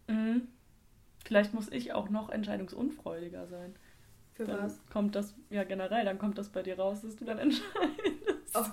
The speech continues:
Speaker 2: Gott. Nee, ich glaube, weil ich halt eben <laughs> bei dir bin, wie ich bin.
Speaker 1: <laughs>
Speaker 2: Dann brauchen wir so eine Stunde im Kiosk. Welches Gummibärchen nehme ich jetzt?
Speaker 1: <laughs> Ja, genau.
Speaker 2: Gott.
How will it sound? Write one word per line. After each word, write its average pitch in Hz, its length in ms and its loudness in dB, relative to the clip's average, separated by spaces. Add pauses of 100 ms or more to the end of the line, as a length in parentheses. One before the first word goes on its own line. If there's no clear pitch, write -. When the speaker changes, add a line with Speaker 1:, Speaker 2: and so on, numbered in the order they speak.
(100)
Speaker 2:
Gott. 233 640 -6 (540)
Nee, 254 340 6 (140)
ich - 140 -4 (500)
glaube, 269 460 4
weil 254 200 6
ich 262 100 -2
halt 247 220 0
eben 233 240 -2 (160)
<laughs> - 180 -10
bei 247 100 0
dir 226 220 -4
bin, 226 220 -12
wie 220 60 -6
ich - 160 -10
bin. 226 300 -6 (460)
Speaker 1:
<laughs> - 1400 2
Speaker 2:
Dann 220 140 -2
brauchen 240 280 0 (220)
wir 294 100 4
so 247 60 2
eine 285 120 2
Stunde 269 400 2
im 233 160 0
Kiosk. - 400 -2
Welches - 320 -6
Gummibärchen 269 560 -8
nehme 339 200 -8
ich 359 100 -8
jetzt? 381 140 -10 (220)
Speaker 1:
<laughs> - 20 -4 (640)
Ja, - 220 10
genau. 392 440 8 (280)
Speaker 2:
Gott. - 560 -20